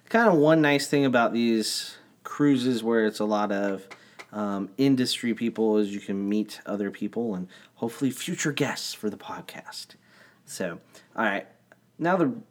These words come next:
now into the, the big question here. How does this ship compare to the others? Like, why should people choose the Wonder of the Seas?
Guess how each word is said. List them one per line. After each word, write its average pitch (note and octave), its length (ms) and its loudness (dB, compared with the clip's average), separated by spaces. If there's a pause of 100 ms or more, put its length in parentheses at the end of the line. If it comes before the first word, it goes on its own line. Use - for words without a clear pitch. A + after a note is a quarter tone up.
(200)
now D#3+ 220 6
into C#3 180 6
the, A2 200 2 (160)
the A#2+ 240 -4
big B2 440 2
question F#2+ 500 -4
here. F2+ 360 -6 (460)
How A3+ 200 2
does A#3+ 340 0
this D3 200 4
ship - 360 0
compare A#2 540 0
to A#2 100 -8
the G#2+ 240 -2
others? E2+ 400 -6
Like, G2 140 -4
why F3+ 800 0
should E3+ 320 -2
people C#3 680 2 (440)
choose G2+ 1160 0 (520)
the G2 100 -6
Wonder F2+ 400 -4
of E2+ 120 -10
the - 80 -14
Seas? - 500 -14